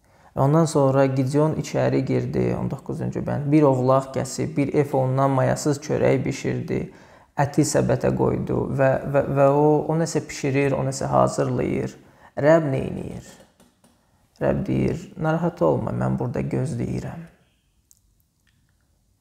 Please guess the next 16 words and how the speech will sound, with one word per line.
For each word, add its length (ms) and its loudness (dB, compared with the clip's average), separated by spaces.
Gözləyən 800 0
Rəbb. 340 -6
A, 200 0
o 160 2
bizi 220 2
gözləyə 560 0
bilir, 300 -8
o 200 -4
bizi 200 -6
gözləyir. 680 -10
Və 140 2
bəzən 340 2
bizə 240 2
vaxt 360 0
lazım 400 -2
olur. 320 -8